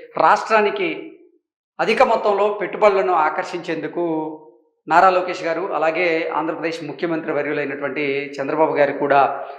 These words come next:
దావోస్ పర్యటనకు వెళ్ళి అక్కడ పారిశ్రామికవేత్తల సదస్సులో పాల్గొంటూ వారు ప్రసంగాలు చేస్తూ ఉన్నారు. ఆ, ఆంధ్రప్రదేశ్కి పెద్ద ఎత్తున పెట్టుబడులను తీసుకొచ్చేటువంటి ప్రయత్నం అయితే చేస్తూ ఉన్నారు. ఇప్పటికే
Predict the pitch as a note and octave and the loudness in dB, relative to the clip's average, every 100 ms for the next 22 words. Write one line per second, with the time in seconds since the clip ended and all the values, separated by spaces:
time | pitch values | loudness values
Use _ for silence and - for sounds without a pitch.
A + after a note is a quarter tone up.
0 | - - C3+ D#3 E3 F#3 F#3+ - D3+ E3 | -18 -20 -2 4 6 4 2 -2 -2 0
1 | E3+ D#3+ D3+ D3 D#3+ D3 D3 - - - | 0 -2 -4 -4 -4 -4 -6 -10 -20 -4
2 | - G#3+ G3+ D#3+ - - E3 F3 - E3 | 2 6 6 6 0 -2 -2 -2 -6 -6
3 | E3 D#3 D3 D3 C#3 C3 C#3 D3+ D#3 D3+ | -4 -6 -6 -6 -8 -6 -8 -8 -6 -4
4 | D3 C#3 C#3 C3+ D#3 C#3 C3+ D3 C#3+ C3+ | -2 -2 -4 -6 -6 -4 -2 -2 -2 -8
5 | C3 D#3 D#3 C#3+ C#3 - C#3+ C#3 D3 F3+ | -6 0 0 0 -4 -4 -2 -2 0 0
6 | F#3 - - - - D3 D3 C#3+ C#3+ G3 | -2 -8 -16 -12 2 4 6 4 4 2
7 | G3 F#3 E3+ - F3 D#3+ D3+ - - D#3+ | 0 0 -2 -2 0 0 -4 -10 -6 -4
8 | D#3 A3 A3 G#3+ F#3 C#3+ - - F#3+ A#3+ | 4 6 6 4 4 2 -2 -8 -4 2
9 | A#3+ A3 G3 F3+ - - - - F#3+ - | 2 4 4 2 -2 -10 -18 -18 -12 -12
10 | - E3+ E3 D#3+ C#3+ D3+ - E3 D#3+ D3+ | -8 -8 -6 -6 -4 -4 -4 -6 -6 -8
11 | D3 D3+ C#3 D3 D3 C3+ C3 F#3 F#3+ G3+ | -8 -8 -8 -6 -6 -8 -4 -2 2 6